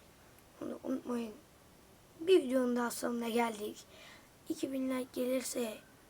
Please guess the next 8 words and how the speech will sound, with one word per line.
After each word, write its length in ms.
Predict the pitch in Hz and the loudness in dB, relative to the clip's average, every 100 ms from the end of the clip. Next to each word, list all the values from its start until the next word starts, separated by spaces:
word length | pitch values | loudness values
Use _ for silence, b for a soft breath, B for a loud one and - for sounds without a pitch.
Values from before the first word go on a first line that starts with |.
| - - | -20 -8
hemen 420 | 262 262 254 269 | -4 -2 -2 -4
Silterio'nun 880 | 240 247 247 254 240 240 240 233 214 190 B B - | -6 -8 -6 -4 -2 0 -2 -2 -6 -12 B B -4
devamı 420 | 247 240 233 226 220 - | -2 0 -2 -4 -8 2
gelecek 460 | 277 254 233 220 233 - - | 2 2 -2 -8 -10 -18 -6
ve 120 | 226 - | -6 -4
Agarion'un 560 | 208 214 202 196 196 196 - | -4 -6 -6 -8 -10 -14 -4
devamı 320 | 254 220 202 202 | -2 -2 -8 -8
gelecek. 380 | 165 160 220 | -6 -6 -12